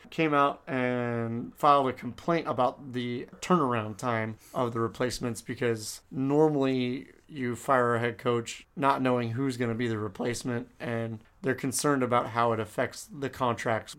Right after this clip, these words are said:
within the N B A and the coaching association. So I don't know if it'll get looked into or what, but it's just like, I'm sorry, I've always been told that if I'm gonna fire somebody, I should have a replacement. So, like, I don't know. Like,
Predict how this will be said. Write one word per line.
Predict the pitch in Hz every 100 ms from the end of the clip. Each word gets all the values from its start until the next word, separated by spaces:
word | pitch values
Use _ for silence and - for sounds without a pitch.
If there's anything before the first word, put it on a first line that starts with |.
| 180
within | 160 165 151
the | 143
N | 131
B | 120 123
A | 120 120 -
and | 120 113 110 107 - _
the | 135
coaching | - 127 - 147
association. | 143 - - - - - - 147 -
So | - - - -
I | -
don't | 135 143
know | 139 131
if | - -
it'll | - 127
get | 123
looked | 123 120 135
into | 120 131 123
or | 110
what, | 117 127
but | 120 110
it's | 98
just | - 117
like, | 127 107 95 -
I'm | 147
sorry, | 123 135 127 120 - _
I've | 147 131
always | 135 127
been | 113 117
told | 131 120
that | 117
if | 113 -
I'm | 120
gonna | 117 110
fire | - 120 110
somebody, | - 113 110
I | 110
should | 101 101
have | 110
a | 101
replacement. | 110 - - - 151 - -
So, | - - 131
like, | 127 127 151 - _ -
I | 139
don't | 127 -
know. | - - _
Like, | - -